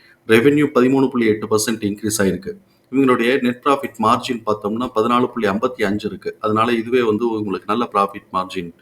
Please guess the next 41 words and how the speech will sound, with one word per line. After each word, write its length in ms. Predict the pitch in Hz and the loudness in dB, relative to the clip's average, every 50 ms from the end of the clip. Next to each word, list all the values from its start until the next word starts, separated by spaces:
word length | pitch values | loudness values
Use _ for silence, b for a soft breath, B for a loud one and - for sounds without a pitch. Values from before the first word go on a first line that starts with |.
| b b b b b b _ | b b b b b b _
அஹ், 200 | - 107 101 98 | -20 -18 -12 -10
வச்சிருக்கிறாங்க, 580 | 98 - - 113 101 - 104 104 95 90 95 92 | -8 -6 -4 -4 -6 -2 0 0 0 0 -2 -2
ஹை 220 | - - 110 117 - | 0 0 0 0 0
ப்ராஃபிட் 280 | 113 110 107 110 107 - | 0 -2 -2 -2 -6 -8
மார்ஜின் 300 | 98 95 95 98 95 90 | -8 -8 -6 -8 -10 -12
வச்சிருக்கிறாங்கிறத 760 | 90 - - - - 95 87 90 92 92 92 - 90 110 123 | -12 -16 -16 -12 -10 -10 -8 -8 -10 -12 -12 -12 -12 -10 -8
இந்த 140 | 120 104 | -8 -8
இடத்துல 220 | 101 - - 101 - - | -8 -8 -8 -10 -10 -8
புரிதலுக்குள்ள 400 | - 98 98 95 95 - 85 85 | -4 -2 -2 -2 -2 -4 -8 -10
எடுத்துக்கிறோம். 380 | 85 - - - - - 127 - _ B B B B B B B | -10 -14 -18 -14 -12 -12 -12 -12 _ B B B B B B B
இ 160 | 151 160 175 | 6 6 8
பி 80 | - 180 | 8 6
எஸ் 140 | 160 - 135 | 4 4 4
உடைய 180 | 117 117 113 - | 2 2 0 0
டி 100 | - 147 | -2 -2
டி 140 | 147 - 135 | 0 0 0
எம் 140 | 117 107 104 | 0 0 0
பா-, 160 | 107 101 101 110 | -2 -2 2 2
இ 160 | 131 147 143 | 2 2 4
பி 80 | - | 6
எஸ் 160 | 147 131 - - | 4 4 4 2
பார்த்தோம் 360 | 113 101 - - 107 95 95 | 0 0 0 0 -2 0 -2
அப்படின்னு 200 | 101 98 - - | -4 -6 -6 -6
சொன்னோம்னாக்க 380 | 95 95 92 92 92 92 - | -6 -6 -6 -6 -8 -6 -6
இந்த 180 | 123 113 104 101 | -4 -2 0 0
வருஷத்துக்கு 460 | 98 98 - - 101 - - - 117 | 0 0 -2 -6 -12 -14 -8 -2 0
அனுவலைஸ்டா 640 | 101 104 120 127 120 117 117 113 - - - 185 202 - b b b b b | 2 4 6 6 6 6 4 2 0 -2 -4 -4 -4 -4 b b b b b
முப்பது 280 | - 131 135 - 170 160 | 2 4 6 8 8 8
ரூபா 120 | 156 147 | 8 6
கூடி 220 | 135 - 107 101 98 | 6 4 4 2 2
இருக்கு. 240 | 92 90 - 85 - | 2 0 -2 -6 -4
போன 240 | - 110 113 113 | -2 0 0 2
தடவையை 320 | 110 110 110 107 110 104 - | 2 2 2 4 4 2 2
காட்டிலும், 380 | - 90 85 - - - - _ _ _ _ _ | 2 -2 -4 -6 -8 -12 -12 _ _ _ _ _
போன 120 | - 113 117 | -4 -2 0
தடவையை 220 | 117 120 120 117 | 2 2 0 0
காட்டிலும் 320 | 117 107 107 - 117 107 | 0 -4 -4 -2 -2 -2
முப்பது 200 | 107 107 123 123 | -2 0 0 2
ரூபா 180 | 120 120 113 113 | 2 2 0 0
கூடி 180 | - 98 95 92 | -2 -4 -4 -4
இருக்கு. 320 | - - - 139 - b | -6 -4 -6 -6 -6 b